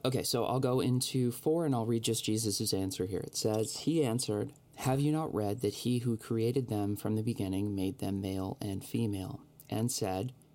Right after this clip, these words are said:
"Therefore a man shall leave his father and his mother and hold fast to his wife, and the two shall become one flesh"? So they are no longer two, but one flesh. What therefore God has joined together, let not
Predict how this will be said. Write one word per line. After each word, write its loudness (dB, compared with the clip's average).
"Therefore 2
a -2
man 0
shall -2
leave 0
his -2
father 0
and -4
his -4
mother -2
and -2
hold -4
fast -4
to 0
his -2
wife, -4
and 0
the 0
two 0
shall -2
become -2
one -2
flesh"? -4
So 2
they 2
are 0
no 2
longer 2
two, 0
but -4
one 0
flesh. -6
What 2
therefore 0
God 0
has 0
joined -2
together, -4
let 0
not -4